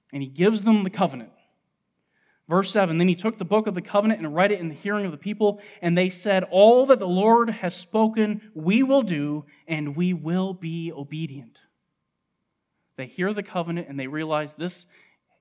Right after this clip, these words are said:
gives us an obligation to obey. We are required to act in a certain way now. And then that covenant is sealed in blood.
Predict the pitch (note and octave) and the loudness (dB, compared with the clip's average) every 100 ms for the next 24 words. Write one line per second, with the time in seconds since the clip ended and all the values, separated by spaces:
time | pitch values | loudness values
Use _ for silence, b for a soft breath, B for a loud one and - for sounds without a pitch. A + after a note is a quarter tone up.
0 | _ E3+ F#3 E3 E3+ D#3+ D3 C#3+ D#3+ E3 | _ -2 -2 -4 -8 -8 -8 -6 -6 -6
1 | D3+ C#3+ C#3 - C#3+ - D3+ C#3 C3+ C#3 | -6 -6 -8 -10 -12 -10 -8 -6 -8 -10
2 | A#2+ A#2+ D3+ F3+ F3+ E3+ F3 D#3+ D#3 D#3 | -10 -6 -2 0 0 -2 -8 -10 -8 -12
3 | - D3 - D#3 C#3 - C#3+ C#3 D#3 C#3+ | -18 -14 -8 -8 -10 -14 -14 -12 -14 -12
4 | C#3 B2+ B2 A#2+ A#2 _ _ _ _ _ | -12 -12 -14 -20 -20 _ _ _ _ _
5 | _ _ _ _ _ _ _ _ _ _ | _ _ _ _ _ _ _ _ _ _
6 | _ _ _ _ _ _ _ _ _ _ | _ _ _ _ _ _ _ _ _ _
7 | _ _ _ _ _ D#3 D3+ D#3+ G3+ G3+ | _ _ _ _ _ -6 -2 2 2 0
8 | G3 - D#3 D3 D3+ C#3+ C3+ - - E3 | -6 -8 -8 -6 -8 -10 -16 -16 -12 -8
9 | D#3 D#3 - B2+ B2 C3 A#2 A2+ | -8 -10 -14 -18 -16 -14 -14 -18